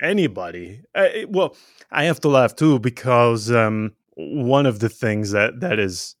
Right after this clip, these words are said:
you mentioned the, the, the disputes that Roma have had with Bodo. Uh, they could allow him to train.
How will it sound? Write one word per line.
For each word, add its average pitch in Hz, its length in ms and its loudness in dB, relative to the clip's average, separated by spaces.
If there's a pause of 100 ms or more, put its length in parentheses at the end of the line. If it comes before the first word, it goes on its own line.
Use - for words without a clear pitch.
(240)
you 120 120 -4
mentioned 110 360 0
the, 95 320 -2 (200)
the, 98 280 -10 (160)
the 113 120 -12
disputes 101 720 -8
that 95 280 -10
Roma 104 580 0
have 95 180 -6
had 98 300 -4
with 92 260 -8
Bodo. 101 520 2 (260)
Uh, - 80 -18 (200)
they 131 320 2
could 120 720 0
allow 107 460 0
him 101 460 -6 (260)
to 127 100 -6
train. 95 460 -4